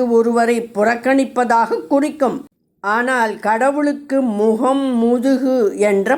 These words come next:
பாகுபாடு கிடையாது. வெற்றி தோல்வியை சமமாக பாவிக்கும் நிலைக்கு மனம் உயர வேண்டும் என்பதற்காக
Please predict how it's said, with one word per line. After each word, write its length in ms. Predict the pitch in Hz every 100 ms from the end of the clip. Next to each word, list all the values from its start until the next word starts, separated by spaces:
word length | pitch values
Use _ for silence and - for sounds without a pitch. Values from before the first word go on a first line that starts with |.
| 294
பாகுபாடு 800 | - 202 233 285 339 214 185 156 233
கிடையாது. 540 | - 185 185 175 160 - _ _ - - -
வெற்றி 460 | 196 262 - 370 381
தோல்வியை 720 | 294 294 302 269 277 285 311
சமமாக 800 | 311 277 214 254 269 269 294 294
பாவிக்கும் 720 | 320 262 240 226 220 - 208 196
நிலைக்கு 600 | 196 214 262 202 - 294 - - -
மனம் 540 | - 202 233 269 330 349 226
உயர 440 | 226 247 294 320
வேண்டும் 480 | 285 269 247 226 208 - -
என்பதற்காக 1080 | 190 220 214 208 202 202 185 190 180 175